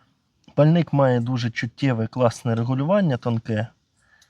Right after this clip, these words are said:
через те, що тут редуктор. Ну, думаю, ви це знаєте.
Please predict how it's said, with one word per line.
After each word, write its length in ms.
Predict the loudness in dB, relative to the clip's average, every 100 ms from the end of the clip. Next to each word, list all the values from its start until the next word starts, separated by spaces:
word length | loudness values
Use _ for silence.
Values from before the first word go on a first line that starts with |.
| _ _ -10
через 280 | -4 -4 -2
те, 160 | -4
що 140 | -2 -6
тут 220 | -6 -2
редуктор. 560 | -2 -2 -6 -10 -14 -8 -8
Ну, 120 | -6
думаю, 420 | -4 0 0 0
ви 180 | -2 -4
це 200 | -6 -8
знаєте. 500 | 0 2 2 -2 -10